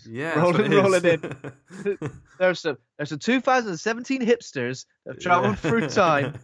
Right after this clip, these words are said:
Speaker 1: <laughs>
Speaker 2: and they're doing a real big vape cloud, and it's just
Speaker 1: <laughs>
Speaker 2: rolling in
Speaker 1: It's
Speaker 2: towards
Speaker 1: the
Speaker 2: the
Speaker 1: fog, yeah.
Speaker 2: the ghost,
Speaker 1: <laughs>
Speaker 2: the ghost just exists, but, like, separately. Uh,
Speaker 1: Hey.
Speaker 2: there's nothing to do with the vape cloud,
Speaker 1: We
Speaker 2: um,
Speaker 1: should
Speaker 2: but
Speaker 1: do
Speaker 2: there
Speaker 1: a,
Speaker 2: we go.
Speaker 1: a, our own film. So there's the Mister Fog, the vape, the vape,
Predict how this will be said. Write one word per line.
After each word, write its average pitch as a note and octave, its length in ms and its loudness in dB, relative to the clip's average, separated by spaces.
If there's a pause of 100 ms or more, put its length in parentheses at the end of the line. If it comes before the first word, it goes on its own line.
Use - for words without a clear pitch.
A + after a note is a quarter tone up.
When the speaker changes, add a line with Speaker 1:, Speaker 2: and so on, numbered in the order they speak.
Speaker 1:
<laughs> - 140 -20
Speaker 2:
and C#3+ 80 -6
they're D3+ 100 2
doing E3 220 2
a E3+ 60 2
real A3 280 4
big C4+ 260 -8
vape A#3+ 340 0
cloud, C3+ 480 0 (320)
and D3 160 -6
it's D3 80 -8
just E3+ 160 -4
Speaker 1:
<laughs> F3+ 120 2
Speaker 2:
rolling G3 320 4
in D3+ 320 -2 (280)
Speaker 1:
It's - 20 -20
Speaker 2:
towards E3 300 -6
Speaker 1:
the D3+ 80 -14
Speaker 2:
the D#3 140 -8
Speaker 1:
fog, E3 360 -6 (160)
yeah. A#2+ 180 -6 (140)
Speaker 2:
the D#3+ 80 0
ghost, G#3+ 500 2 (120)
Speaker 1:
<laughs> - 40 -20
Speaker 2:
the F#3 80 -2
ghost G#3+ 440 0
just E3 180 -10
exists, D#3+ 440 -4
but, C#3 180 -6
like, D3 180 -2
separately. A#2 540 -4 (480)
Uh, C3+ 320 2
Speaker 1:
Hey. C#3+ 120 -14
Speaker 2:
there's D#3 160 -4
nothing F3+ 160 0
to D3+ 60 0
do E3+ 160 0
with D3 120 -2
the C3 40 -6
vape A#2+ 220 -2
cloud, B2+ 380 -4 (260)
Speaker 1:
We C#3 60 -8
Speaker 2:
um, B2+ 100 -6
Speaker 1:
should B2 80 -6
Speaker 2:
but B2+ 80 -6
Speaker 1:
do B2+ 80 -2
Speaker 2:
there A2 140 0
Speaker 1:
a, - 20 0
Speaker 2:
we B2+ 60 -4
go. C3 180 0
Speaker 1:
a, G#2 100 -10
our G#2 120 -4
own B2+ 160 -6
film. F2+ 320 -12
So G#2 100 -10
there's F#2 180 -10
the G2+ 60 -14
Mister A2+ 280 -10
Fog, G2 340 -6 (240)
the G#2+ 100 -10
vape, G#2 280 -8 (260)
the G#2 80 -10
vape, G2+ 280 -6